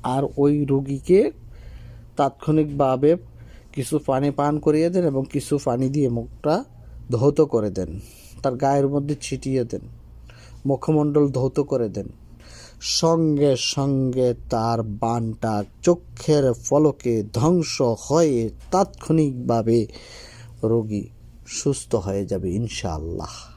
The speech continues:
আর দ্বিতীয় যে পদ্ধতিটি রয়েছে,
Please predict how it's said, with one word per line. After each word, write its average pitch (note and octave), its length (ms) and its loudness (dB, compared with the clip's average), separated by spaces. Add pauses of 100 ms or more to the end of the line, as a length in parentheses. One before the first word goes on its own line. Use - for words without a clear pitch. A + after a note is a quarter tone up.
(1200)
আর C3 120 -2
দ্বিতীয় G#3+ 640 6
যে C#3 260 2
পদ্ধতিটি A2 640 -4
রয়েছে, D#3+ 600 0